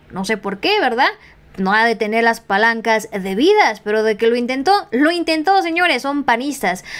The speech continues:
Pues ahí la tienen, ¿no? De su propia voz señalando que, pues, la torturaron, el debido proceso. Ahí se aplica, ¿eh? Pero, por ejemplo, con los familiares de Israel Vallarta ni una palabra, ni, ni,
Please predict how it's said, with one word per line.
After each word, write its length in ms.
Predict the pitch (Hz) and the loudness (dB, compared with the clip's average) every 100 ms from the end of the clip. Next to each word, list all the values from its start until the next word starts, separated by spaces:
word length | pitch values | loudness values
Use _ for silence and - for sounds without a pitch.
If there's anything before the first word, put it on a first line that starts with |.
| - | -4
Pues 180 | 220 240 | 0 2
ahí 140 | 370 | 4
la 160 | 415 277 | 4 2
tienen, 320 | 269 277 240 | -2 -4 -2
¿no? 160 | 233 262 | 0 0
De 120 | 247 | 0
su 180 | 226 196 | -2 -2
propia 400 | 226 233 226 196 | -2 0 -2 0
voz 240 | 214 220 | 0 0
señalando 600 | 202 190 185 196 202 208 | -2 -4 -2 -2 -2 -2
que, 240 | 196 226 247 - - | 0 -2 -2 -10 -6
pues, 320 | 196 196 - - - | -2 -2 -6 -12 -2
la 320 | 190 185 180 | 0 0 -2
torturaron, 800 | 175 175 175 208 233 240 233 220 | -8 -6 0 2 2 2 -2 -4
el 120 | 190 | -6
debido 380 | 170 202 208 196 | -2 0 0 -2
proceso. 520 | 180 180 214 240 247 | -6 -2 0 0 0
Ahí 280 | 247 285 330 | 0 0 0
se 100 | 311 | -2
aplica, 560 | 277 302 320 269 254 302 | 0 0 2 2 4 2
¿eh? 120 | 359 - - | 0 -6 -2
Pero, 160 | 226 | 0
por 140 | 226 233 | 2 0
ejemplo, 360 | 277 285 302 | 0 0 -2
con 120 | 285 247 | 0 -2
los 120 | 214 | -2
familiares 400 | 220 214 247 262 | -2 2 2 2
de 80 | 240 | 0
Israel 420 | 202 196 226 247 | 0 2 2 2
Vallarta 520 | 208 208 220 226 233 | 2 2 2 0 -2
ni 100 | 226 | 0
una 260 | 226 226 - | 0 0 -2
palabra, 760 | 175 196 233 220 208 196 190 - - - - - - - - - - - | -2 2 2 2 0 0 -2 -8 -20 -20 -20 -20 -20 -20 -20 -20 -20 -4
ni, 260 | 214 262 269 196 202 | 2 4 2 -2 -2
ni, 180 | 226 | -2